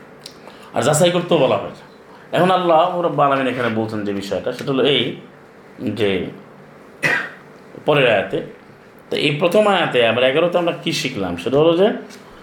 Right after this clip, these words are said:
এ যারা ইফক মানে রচনা করে, এটা কিন্তু কোনো মুসলিমের কাজ না, মিথ্যা রটনা করা। মিথ্যা ঘটনা ছড়ানো, তথ্য যাচাই না,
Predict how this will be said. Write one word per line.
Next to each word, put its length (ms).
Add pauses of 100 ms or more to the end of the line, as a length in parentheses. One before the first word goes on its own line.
(800)
এ 220
যারা 460
ইফক 340
মানে 200
রচনা 340
করে, 220
এটা 120
কিন্তু 220
কোনো 180
মুসলিমের 460
কাজ 180
না, 140 (400)
মিথ্যা 720 (100)
রটনা 320
করা। 400 (480)
মিথ্যা 280
ঘটনা 420
ছড়ানো, 420 (1300)
তথ্য 340
যাচাই 260
না, 100